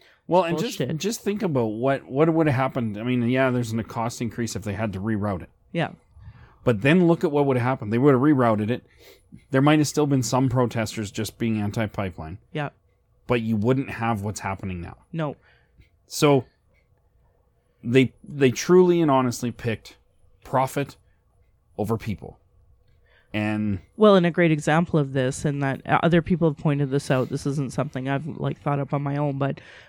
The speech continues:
Speaker 2: um, you know, there is unlimited resources for the R C M P to go in and destroy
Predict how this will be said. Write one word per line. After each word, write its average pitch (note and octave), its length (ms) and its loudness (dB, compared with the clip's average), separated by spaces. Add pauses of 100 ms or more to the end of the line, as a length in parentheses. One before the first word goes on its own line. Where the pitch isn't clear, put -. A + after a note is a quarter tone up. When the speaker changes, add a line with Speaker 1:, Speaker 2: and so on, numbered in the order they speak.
(160)
Speaker 2:
um, C#3+ 340 2
you D#3+ 120 4
know, C#3 160 2
there C#3+ 220 0
is C3+ 220 -4 (280)
unlimited E3 920 2
resources C#3 720 -2
for D#3 160 0
the C#3+ 140 2
R C3+ 120 2
C D#3+ 220 -2
M D#3+ 120 0
P C3 300 0
to - 120 -6
go C#3+ 260 2
in C#3 140 0
and C#3 160 -2
destroy C3+ 560 -4